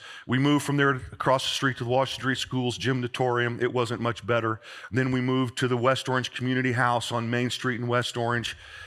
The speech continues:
and, uh, we were there for about four years. And somehow or another, God in His grace causes His church to start growing, starts growing, thriving. I'm looking at people in the room right now.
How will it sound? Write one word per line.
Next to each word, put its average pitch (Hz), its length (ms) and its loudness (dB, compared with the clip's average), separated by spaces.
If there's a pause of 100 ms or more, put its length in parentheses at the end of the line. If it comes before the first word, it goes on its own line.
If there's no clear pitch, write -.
(220)
and, 120 440 2
uh, 117 260 6
we 123 120 2
were 127 120 4
there 120 200 4
for 123 140 -2
about 117 280 2
four 120 260 0
years. 113 360 -2
And 101 80 -6
somehow 185 320 2
or 170 40 0
another, 147 280 0
God 117 300 4
in 156 60 -4
His 147 120 -8
grace 139 600 -2
causes 127 440 0
His 113 140 -2
church 170 440 -2
to 101 80 -4
start 101 340 0
growing, 113 500 0
starts 98 300 -4
growing, 110 400 -2
thriving. 127 420 0
I'm 90 120 -6
looking 113 240 -4
at - 80 -16
people 117 240 -6
in 104 60 -6
the 101 80 -4
room 120 200 -4
right 113 160 2
now. 113 220 0